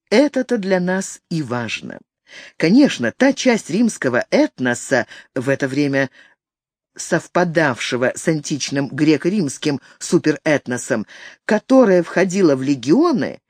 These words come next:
теряла пассионарное напряжение быстрее, чем это должно было бы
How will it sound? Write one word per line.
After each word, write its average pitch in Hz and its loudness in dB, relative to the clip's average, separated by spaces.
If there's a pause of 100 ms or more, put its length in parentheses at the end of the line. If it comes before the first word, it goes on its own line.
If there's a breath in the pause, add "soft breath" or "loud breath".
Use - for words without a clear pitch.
(300 loud breath)
теряла 208 2
пассионарное 220 0
напряжение 220 0
быстрее, 269 4
чем 139 -2
это 143 0
должно 143 0
было 196 0
бы 233 0